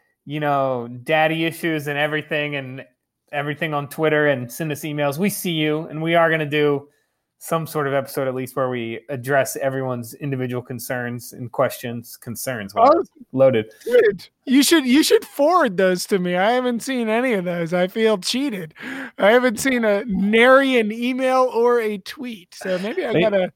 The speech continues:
Speaker 1: they say a
Speaker 2: gotta
Speaker 1: lot of
Speaker 2: jump
Speaker 1: things
Speaker 2: on
Speaker 1: about you that I wanna just hide from you. A lot of
Speaker 2: <laughs>
Speaker 1: unkind things. No, just kidding. If, if I had to rank the, uh, you know, popularity of our on-air personalities by the amount of, you know, reaction they get from people, it's,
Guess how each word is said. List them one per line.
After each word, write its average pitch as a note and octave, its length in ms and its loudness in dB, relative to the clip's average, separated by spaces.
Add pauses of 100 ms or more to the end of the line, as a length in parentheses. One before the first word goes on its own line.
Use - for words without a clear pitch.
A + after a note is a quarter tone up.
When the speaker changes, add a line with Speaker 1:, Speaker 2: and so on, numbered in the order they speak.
(160)
Speaker 1:
they E3+ 140 2
say A#3 180 2
a A#3 80 8
Speaker 2:
gotta G3 80 8
Speaker 1:
lot F#3 180 6
of F#3 80 2
Speaker 2:
jump G3+ 160 2
Speaker 1:
things G3 120 0
Speaker 2:
on - 60 2
Speaker 1:
about D3+ 280 2
you C#3+ 180 -4
that B2+ 140 -2
I A#2 80 0
wanna A#2 240 -8
just A2 180 -14
hide F#2 260 -12
from G#2 180 -20
you. - 120 -20 (200)
A - 20 -6
lot F3+ 240 4
of D#3+ 160 6
Speaker 2:
<laughs> - 0 -
Speaker 1:
unkind E3 580 0
things. C3+ 260 -8 (140)
No, C3 200 -6
just A#2+ 180 -12
kidding. - 180 -12 (1160)
If, G3 220 -8 (120)
if C#4+ 220 0
I A#3 80 4
had B3 220 0
to B3 120 2
rank F#3+ 680 -2
the, D3+ 260 -4
uh, C3+ 380 -2
you C#3 80 -16
know, A#2+ 120 -12
popularity D#3+ 880 0
of C3 120 -2
our B2 240 -2
on-air C3+ 380 -4
personalities B2 800 -8
by C3 240 0
the B2+ 120 -8
amount A#2+ 280 -6
of, A2 120 -10 (640)
you C3 100 -8
know, B2+ 160 -2
reaction C3+ 580 -2
they A#2 120 -8
get A#2 180 -8
from A#2+ 140 -20
people, A#2 260 -8
it's, - 180 -12